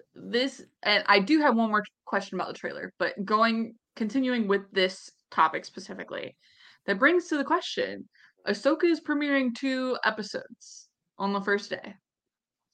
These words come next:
So is episode one going to be a,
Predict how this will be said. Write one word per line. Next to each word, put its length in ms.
So 380
is 300
episode 480
one 380
going 440
to 200
be 560
a, 580